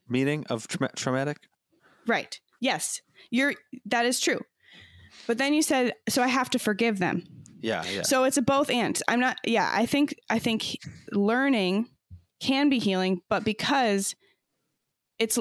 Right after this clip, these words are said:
Speaker 2: it's if it's helping you put meaning to what happened for yourself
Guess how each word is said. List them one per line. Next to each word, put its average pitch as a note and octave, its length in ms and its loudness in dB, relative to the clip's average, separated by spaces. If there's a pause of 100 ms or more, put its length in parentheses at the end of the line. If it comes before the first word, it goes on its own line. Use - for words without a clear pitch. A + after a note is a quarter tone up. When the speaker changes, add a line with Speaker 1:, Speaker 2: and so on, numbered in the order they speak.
Speaker 2:
it's A3+ 200 0
if D4 180 0
it's A3+ 400 -2
helping C4 540 2
you G#3 120 2
put - 480 0
meaning G3 560 4
to A#3 360 4
what F3+ 160 2
happened - 500 -4 (580)
for A3 120 0
yourself - 560 -2